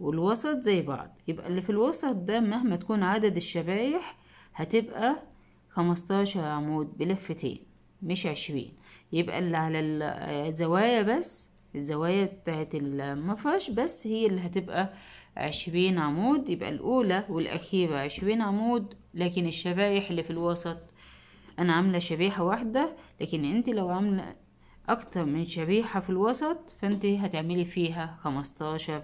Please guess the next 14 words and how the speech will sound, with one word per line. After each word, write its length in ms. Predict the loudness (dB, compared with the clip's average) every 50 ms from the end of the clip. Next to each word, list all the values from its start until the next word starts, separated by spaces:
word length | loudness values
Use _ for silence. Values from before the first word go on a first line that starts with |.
| -10 -4
عمود. 380 | 0 2 4 4 4 2 -2 -8 -16 -20 -20 -20 -20 -20 -20 -20 -20 -20 -20 -18 -18 -18 -18 -20 -20 -20 _ -20 -20 -20 -20 -20 -20 -20 _ -20 -20 -20 -20 -20 -20 -20 -20 -20 -20 -20 -20 -20 -20 -20 -20 -20 -20 -20 -20 -20 -20 -20 -20 -20 -20 -20 -20 _ -16 -6
هنشتغل 640 | -2 -2 -2 -2 -4 -2 0 0 0 0 0 -2 -4 -10 -16 -20 -14 -8
خمستاشر 640 | -6 -4 -4 -4 -4 -4 -4 -2 -2 -2 -2 -2 -2
عمود 360 | -2 -2 -2 -4 -4 -4 -6
بلفتين، 800 | -6 -6 -6 -6 -8 -8 -10 -8 -4 -4 -2 0 0 0 -2 -4 -10 -20 -20 -20 -20 -20 -20 -20 -20 -20 _ -20 -20 -20 _ _ -12
واحد، 500 | -8 -6 -6 -6 -6 -6 -4 -6 -6 -6 -10 -20 -20 -20 _ -20 -20 -20 -20 -20 _ _ -20
اتنين، 680 | -12 -10 -6 -4 -4 -2 -2 -2 -2 0 0 -2 -2 -4 -12 -20 -20 -20 _ _ _ _ _ _ _ _ -10
تلاتة، 720 | -6 -6 -4 -4 -4 -4 -4 -4 -6 -4 -4 -2 -2 -2 -4 -6 -16 -20 _ _ _ _ _ _ _ _ _ -20 _ _ _ _ _ _ _ _ _ -6
وهنكملهم 1080 | -4 -2 0 2 2 0 0 0 -2 -2 -2 0 -2 -2 -2 -4 -4 -4 -4 -4 -4 -6 -10 -18 -20 -20 -20 _ -6
خمستاشر 680 | -4 -2 -2 -2 -4 -6 -4 -2 -2 -2 -2 -2 -2
عمود 340 | 0 0 0 0 0 0 -2
بلفتين 600 | -2 -2 -2 -2 -4 -8 -6 -2 -2 -2 -2 -2
ونرجع 540 | -2 -2 -2 -2 -4 -6 -4 -2 -2 -2 -2
تاني. 440 | -4 -4 -6 -6 -6 -8 -14 -16 -20